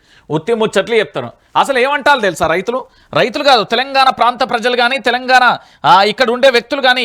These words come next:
ఏం చెప్తున్నారో తెలుసా? ముఖ్యమంత్రి గారికి ఒక విజ్ఞప్తి చేయమన్నారు, విజ్ఞాపన చేయమన్నారు. ఏమని చేయన్నారు, ఏమని చేయమన్నారు అంటే, తెలంగాణ రైతాంగం కూడా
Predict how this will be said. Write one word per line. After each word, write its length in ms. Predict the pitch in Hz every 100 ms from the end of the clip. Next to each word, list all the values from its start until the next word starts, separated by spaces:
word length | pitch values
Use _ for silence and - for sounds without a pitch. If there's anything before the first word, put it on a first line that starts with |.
| 226
ఏం 80 | 254
చెప్తున్నారో 380 | 254 254 226 202 180
తెలుసా? 220 | 160 214 220
ముఖ్యమంత్రి 440 | 185 254 247 254 240
గారికి 220 | 226 240 247
ఒక 80 | 233
విజ్ఞప్తి 380 | 165 165 254 262 208
చేయమన్నారు, 400 | 208 185 151 113 - _ _
విజ్ఞాపన 580 | 135 160 233 262 269 254 208
చేయమన్నారు. 420 | 202 175 139 110 - _ _ 131 156
ఏమని 220 | 254 285 247
చేయన్నారు, 340 | 269 254 247 214 202
ఏమని 240 | 247 277 -
చేయమన్నారు 480 | 240 262 262 262 247 208
అంటే, 180 | 196 254 254
తెలంగాణ 320 | 233 254 247 233
రైతాంగం 420 | 208 214 254 247 226
కూడా 120 | 233